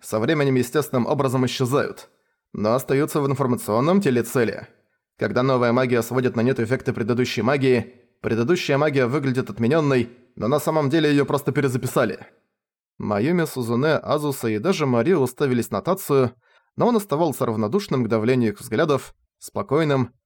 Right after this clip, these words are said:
его тон вообще не изменился. Давайте назовём предыдущую магию последовательностью магии А, а последовательность магии Б будет использована для её аннулирования. С активацией Б А потеряет способность изменять явление, но даже если она перестанет изменять явление,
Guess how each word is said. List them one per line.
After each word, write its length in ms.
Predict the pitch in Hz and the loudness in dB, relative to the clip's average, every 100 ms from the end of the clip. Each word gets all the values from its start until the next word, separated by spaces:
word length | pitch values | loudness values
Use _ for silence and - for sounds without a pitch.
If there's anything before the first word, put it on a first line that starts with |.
| _ | _
его 340 | 110 107 160 | -6 -2 0
тон 200 | 220 196 | 2 4
вообще 300 | 190 220 127 | 2 0 0
не 120 | 117 117 | 2 2
изменился. 680 | 113 131 113 101 - - - _ _ _ _ _ _ | 2 2 0 -2 -8 -10 -12 _ _ _ _ _ _
Давайте 400 | - 90 123 165 | -6 -2 0 0
назовём 340 | 160 117 135 151 | 0 0 0 0
предыдущую 520 | 135 123 151 139 131 | 0 0 0 0 0
магию 260 | 143 135 127 | 2 0 0
последовательностью 800 | 117 147 135 123 120 120 117 120 | -2 -2 -2 -2 -2 -4 -2 0
магии 260 | 123 113 - | 2 0 2
А, 300 | 156 123 - - _ _ | 2 0 -4 -20 _ _
а 100 | - | -4
последовательность 800 | 156 - 170 151 135 127 120 - | -2 -2 0 2 2 2 0 0
магии 320 | 135 127 117 | -2 0 0
Б 200 | 104 180 | 2 2
будет 260 | 135 131 123 | 2 0 -2
использована 580 | 107 165 160 127 131 120 | -4 0 0 2 0 2
для 140 | 117 | 2
её 180 | 123 135 | 4 4
аннулирования. 760 | 127 139 120 104 92 - - - _ _ _ _ | 4 4 2 0 -2 -8 -12 -20 _ _ _ _
С 100 | - | -10
активацией 560 | 101 98 127 - 127 | -6 -2 0 0 0
Б 340 | 110 117 160 - - _ | 2 2 2 -2 -14 _
А 120 | - 151 | -4 -4
потеряет 380 | 208 185 185 | 0 2 2
способность 580 | 185 143 117 143 139 135 | 0 -2 0 0 0 -2
изменять 340 | 117 120 117 110 | 0 0 0 -2
явление, 600 | 101 147 147 135 120 - _ _ _ | 0 2 4 2 0 -6 _ _ _
но 180 | 117 143 | -2 0
даже 240 | 170 151 | 2 0
если 260 | 147 143 131 | 0 0 0
она 120 | 139 | 0
перестанет 480 | 131 123 - 139 127 | 0 0 0 -2 -2
изменять 360 | 117 120 123 113 | -2 0 0 -2
явление, 560 | 104 151 147 127 120 | 0 2 4 2 0